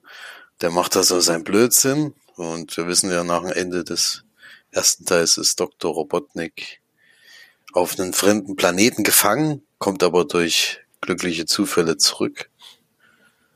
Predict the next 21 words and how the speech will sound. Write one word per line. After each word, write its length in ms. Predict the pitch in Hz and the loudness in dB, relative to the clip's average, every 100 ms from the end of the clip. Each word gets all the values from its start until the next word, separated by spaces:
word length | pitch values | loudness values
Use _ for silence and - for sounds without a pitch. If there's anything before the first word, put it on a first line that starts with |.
| _ _ _ | _ _ _
Und 360 | - 85 82 78 | -2 0 0 0
dann 180 | 82 80 | 0 0
treffen 300 | - 92 98 | -2 -2 0
die 100 | 82 | 0
beiden 320 | - 80 87 | 4 4 4
halt 200 | 87 82 | 0 0
schon 140 | - | -2
das 80 | 85 | 0
erste 300 | 87 85 - | 2 2 0
Mal 60 | 82 | -2
aufeinander. 640 | 82 87 90 98 113 117 _ _ - - - - - _ - - _ _ _ _ _ - | -2 -2 0 2 0 0 _ _ -20 -20 -20 -20 -20 _ -20 -20 _ _ _ _ _ -6
Und 180 | 98 101 | -2 0
es 160 | 92 - | 0 2
geht 200 | 196 87 | 0 -2
um 120 | - | 0
den 200 | 90 90 | -2 0
Chaos, 1000 | - 87 101 92 - 92 87 - - - _ _ _ _ - | -2 4 6 4 4 4 6 4 2 -6 _ _ _ _ -2
also 180 | 95 - | 0 0
nee, 200 | 87 80 | -2 -2
um 100 | 92 | -2
den, 300 | 85 80 | -4 -4